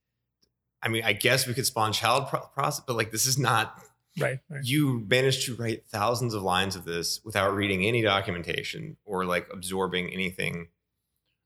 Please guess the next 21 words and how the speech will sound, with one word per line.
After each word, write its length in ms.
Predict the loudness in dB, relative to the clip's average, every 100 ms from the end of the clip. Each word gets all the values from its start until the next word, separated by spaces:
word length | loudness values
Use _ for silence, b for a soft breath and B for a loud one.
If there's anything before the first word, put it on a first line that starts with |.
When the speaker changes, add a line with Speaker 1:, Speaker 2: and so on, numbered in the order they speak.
| _
Speaker 1:
from 200 | -2 0
the 240 | 0 0
ecosystem. 500 | 0 0 -2 -6 -6
I 60 | -4
think, 120 | 0
like, 140 | 0 2
that's 440 | 0 0 -4 -6 _ _ _ -10
one 220 | -10 -6
thing 160 | -6
with, 100 | -4
like, 140 | -6 -10
with, 120 | -8
like, 120 | -10 -8
early 280 | -6 -4 -4
pushback 520 | -6 -6 -6 -4 -6
and 120 | -4 -4
skepticism, 800 | -2 -2 -2 -4 -4 -6 -8 -8
like, 260 | -10 -12 _ _ b b b b _ _ _
how 360 | -8 -4 2 2
much 260 | 2 0 -2
of, 280 | -2 -6